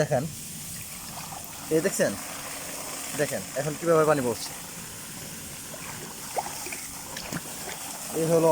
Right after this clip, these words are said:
অবস্থা। আর কি পরিমাণ ময়লা এখানে, ময়লার কারণে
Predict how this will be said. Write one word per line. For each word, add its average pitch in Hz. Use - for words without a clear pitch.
অবস্থা। 156
আর -
কি 214
পরিমাণ 202
ময়লা 175
এখানে, 135
ময়লার 180
কারণে 185